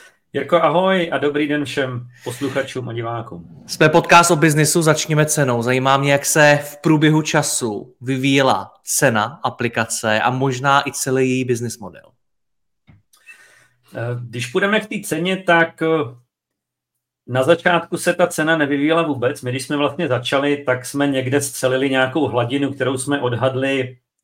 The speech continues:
Speaker 1: víceméně jako ze vzduchu,
Speaker 2: To
Speaker 1: že
Speaker 2: tak letělo, znám to.
Speaker 1: to tak prostě říkali, tohle by ten freelancer možná byl ochotný platit a tohle by ta firma byla ochotná platit. A vlastně nastavili jsme to velmi jednoduše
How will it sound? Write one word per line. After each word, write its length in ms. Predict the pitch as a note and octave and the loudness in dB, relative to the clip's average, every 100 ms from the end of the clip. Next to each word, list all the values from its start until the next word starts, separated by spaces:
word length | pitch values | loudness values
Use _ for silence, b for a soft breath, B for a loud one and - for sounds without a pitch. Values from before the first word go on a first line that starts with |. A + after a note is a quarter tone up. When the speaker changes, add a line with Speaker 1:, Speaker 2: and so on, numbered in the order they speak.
| _ - | _ -14
Speaker 1:
víceméně 540 | G#2+ - B2+ C3 C3 | -6 -2 0 0 2
jako 240 | C3 D3 | 2 2
ze 120 | A#2+ A2+ | 0 -2
vzduchu, 460 | - C3+ B2 C3+ | -2 -4 -4 -6
Speaker 2:
To 60 | B2+ | -2
Speaker 1:
že 100 | C3+ | 4
Speaker 2:
tak 300 | C3 B2 C#3 | 6 4 4
letělo, 520 | C#3 C3+ C3+ A#2+ G#2+ | 2 4 2 2 0
znám 280 | A#2 A#2 A#2 | -6 -6 -4
to. 120 | - | -4
Speaker 1:
to 140 | G#2 C#3+ | 2 4
tak 260 | D#3+ D3+ | 4 2
prostě 340 | D#3 D3+ - D3 | 0 -2 0 0
říkali, 240 | D3+ D#3 D3+ | 2 0 2
tohle 280 | C#3+ D3+ D3+ | 2 4 2
by 120 | D3 | 0
ten 220 | D#3 C#3+ | 0 -2
freelancer 520 | C#3 C#3+ D3 C#3+ D#3+ | 0 2 2 0 -4
možná 440 | C#3+ B2 C#3+ C#3 C3+ | -4 -2 0 2 0
byl 240 | D3 D3 | -2 -2
ochotný 380 | B2+ C#3+ C#3+ C#3+ | -2 -4 -2 -4
platit 480 | C#3 B2+ B2+ C#3 C3+ | -2 -4 -4 -4 -6
a 80 | |
tohle 280 | B2 B2 C3 | -6 -4 -4
by 120 | C3 | -4
ta 160 | C#3 D3 | -2 -4
firma 380 | - C3+ C3 C3+ | -4 -6 -2 -2
byla 200 | C3+ C3+ | -2 -4
ochotná 380 | B2 C#3+ C#3 C3+ | -6 -6 -4 -2
platit. 340 | C3 B2 D3 C#3+ B B B - | -4 -2 -6 -6 B B B -8
A 80 | A2 | -4
vlastně 260 | C3 D#3+ | -4 -2
nastavili 420 | C#3+ B2 - C#3+ C#3 | -4 -2 -2 0 -2
jsme 200 | D3 C#3+ | -4 -4
to 300 | D#3 C#3+ - _ | -2 -4 -6 _
velmi 340 | A2+ C3+ D3 | -2 0 2
jednoduše 680 | D3 C#3 C3+ B2+ C3+ A#2 | 2 2 -2 -4 -2 -2